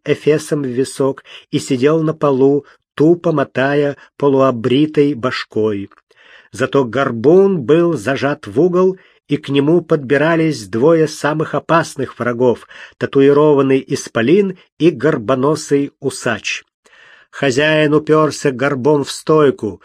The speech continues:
с неожиданной ловкостью перевернулся и оказался по ту сторону прилавка.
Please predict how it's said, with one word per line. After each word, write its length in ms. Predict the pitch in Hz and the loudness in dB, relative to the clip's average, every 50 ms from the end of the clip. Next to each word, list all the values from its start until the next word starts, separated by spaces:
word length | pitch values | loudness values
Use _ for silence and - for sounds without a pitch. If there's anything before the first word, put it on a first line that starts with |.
| - - - | -20 -20 -18
с 140 | - - - | -14 -8 -4
неожиданной 640 | 123 127 135 131 - 147 151 147 147 143 147 147 143 | -2 -2 -2 -2 -2 -2 0 0 0 2 2 2 2
ловкостью 600 | 135 131 147 151 - - - 151 - - 151 - | 2 2 0 0 -2 -4 -6 -6 -4 -4 -4 -2
перевернулся 800 | - 139 139 131 139 135 156 175 170 156 - - 170 165 160 156 - - - _ _ | 0 2 2 2 0 0 0 -2 -2 -4 -4 -4 -4 -4 -4 -6 -10 -20 -20 _ _
и 80 | - 147 | -4 -2
оказался 680 | 156 151 151 165 160 143 165 165 165 151 - - 151 | -2 -2 -2 -2 -2 0 0 0 -2 -2 -2 -4 -6
по 180 | - - 160 156 | -4 -2 -4 -4
ту 200 | 156 - 165 147 | -2 -2 -4 -4
сторону 440 | - - - 139 131 123 120 120 110 | -4 -6 -4 -2 -2 -2 -2 -4 -4
прилавка. 720 | - 123 127 127 127 117 104 - - - 95 80 82 | -4 -2 -2 0 0 -2 -4 -6 -10 -14 -16 -16 -16